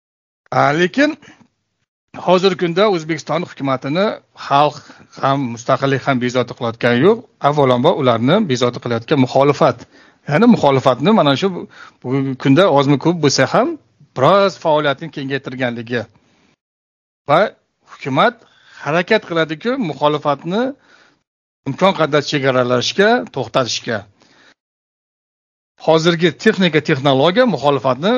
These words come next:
mana shu o'zini targ'ibotlar ishlarini yaxshi yo'lga qo'yishga yordam beryapti. Endi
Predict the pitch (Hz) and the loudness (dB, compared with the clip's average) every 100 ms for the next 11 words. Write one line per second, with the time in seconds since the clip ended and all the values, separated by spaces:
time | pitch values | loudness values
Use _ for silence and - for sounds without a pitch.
0 | - 151 131 127 175 226 147 139 123 160 | -4 -6 -4 -4 -4 -4 -6 -8 -2 -2
1 | 139 - 135 127 139 143 143 139 143 - | -2 -6 0 0 0 -2 0 0 0 0
2 | 127 131 147 127 - 131 127 127 127 120 | -2 0 0 -2 -4 -4 -4 -4 -6 -4
3 | 196 226 233 190 143 139 143 123 117 113 | -2 -4 -4 0 0 2 0 0 0 0
4 | - 113 - - - - _ - 190 170 | -4 -20 -20 -20 -20 -20 _ 0 2 4